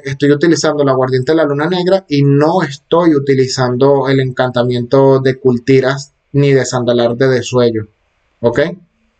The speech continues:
Eso para que también lo tengan ahí en cuenta. Aquí, bueno, más uno de intelecto para brazales,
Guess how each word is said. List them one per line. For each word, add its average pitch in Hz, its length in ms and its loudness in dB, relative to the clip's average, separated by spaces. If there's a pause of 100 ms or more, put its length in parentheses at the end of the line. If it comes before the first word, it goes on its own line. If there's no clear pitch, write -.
(120)
Eso 139 540 2
para 131 220 -2
que 131 80 -6
también 123 260 -2
lo 127 140 0
tengan 135 340 0
ahí 123 180 0
en 123 140 -2
cuenta. 120 460 -2 (260)
Aquí, 196 300 0
bueno, 165 260 0
más 127 160 -2
uno 139 220 2
de 165 80 0
intelecto 143 1040 0 (160)
para 127 220 0
brazales, 180 760 -4